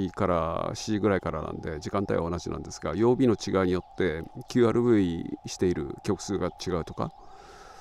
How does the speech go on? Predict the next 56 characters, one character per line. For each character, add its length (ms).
え 220
ー、 20
ま 180
あ、 40
た 180
ま 120
た 120
ま、 300
た 60
ま 160
た 100
ま、 440
<laughs> 140
え 160
ー、 20
ワ 140
ッ 20
チ 100
さ 140
れ 100
る 80
方 260
が 260
い 80
ら 80
っ 20
し 140
ゃ 40
る 80
と 80
か 80
い 60
ら 60
っ 40
し 80
ゃ 40
ら 80
な 100
い 40
と 80
か、 160
そ 180
う 60
い 60
う 220
こ 120
と 100
も 200
あ 60
る 80
か 140
と 80
思 180
う 40
の 100
で、 260